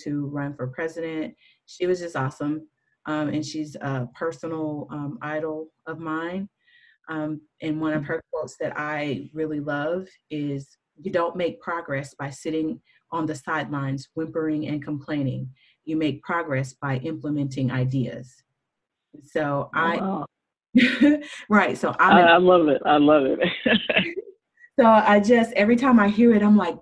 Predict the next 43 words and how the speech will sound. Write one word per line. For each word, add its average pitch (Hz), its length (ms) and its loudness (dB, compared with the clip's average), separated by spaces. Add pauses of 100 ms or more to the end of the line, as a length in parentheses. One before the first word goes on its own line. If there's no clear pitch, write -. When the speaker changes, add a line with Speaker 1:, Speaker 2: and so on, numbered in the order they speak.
Speaker 1:
"Right, 226 520 4 (380)
that's 214 280 2
right." 214 600 2 (600)
And 190 140 0
so 180 460 2
I, 175 200 -2
you 180 240 -2
know, 165 60 -2
I 160 280 -2
oftentimes 165 1000 -4
I 156 80 -2
need 165 280 -4
that. 139 320 -4
So 143 340 -4
just 165 260 -2
when, 151 260 -2 (160)
um, 156 280 -4
you 202 100 -2
know, 135 120 0
those 147 200 -4
days 151 280 -2
when 156 100 -6
it's 156 140 -8
just - 160 -16
like, 156 180 -6
"Man, 294 640 4
this 403 240 -4
is, 165 380 -2
you 240 120 0
know, 180 380 -2
I'm 349 140 -4
about, 220 280 0
I'm 214 380 0
two 359 120 4
seconds 311 380 -4
away 233 320 2
from, 214 200 -2
like, 180 200 -2
calling 202 320 2
this, 202 180 -2 (220)
calling 208 260 -2
this 202 120 -2
all, 190 380 0